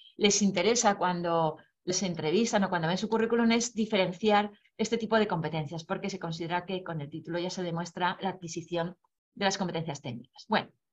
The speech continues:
queremos llegar a parar a una evaluación común con esta escala y, perdón, y ahora la cuestión es, necesito evidencias para evaluar. Y aquí repito una vez más, es que me encantó el,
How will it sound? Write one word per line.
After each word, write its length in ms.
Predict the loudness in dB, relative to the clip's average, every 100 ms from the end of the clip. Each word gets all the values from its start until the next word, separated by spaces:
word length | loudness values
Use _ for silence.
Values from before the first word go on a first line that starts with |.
| _ _ _ -2
queremos 340 | 2 4 4
llegar 200 | 6 8
a 80 | 8
parar 240 | 8 6
a 40 | 6
una 120 | 4
evaluación 460 | 2 2 0 -4 -2
común 300 | 0 2 2
con 160 | 0
esta 180 | -2 -6
escala 460 | 2 4 4 2 -4 _ _ _ _ _ _ _ -4
y, 600 | 0 2 2 0 -4 -10 _ _
perdón, 280 | -8 -4 2
y 60 | 6
ahora 220 | 8 8
la 120 | 6
cuestión 320 | 2 -2 0
es, 220 | 0 -2 _ -4
necesito 640 | -2 -2 -4 0 2 2
evidencias 460 | 4 2 4 0 0
para 160 | 0 2
evaluar. 340 | 2 4 2
Y 40 | 2
aquí 200 | 2 4
repito 400 | 4 4 2 2
una 160 | 4
vez 140 | 2 2
más, 380 | 2 0 -4 -12
es 80 | -6
que 100 | -2
me 80 |
encantó 500 | 0 0 0 2 0 0
el, 360 | 0 -2 -4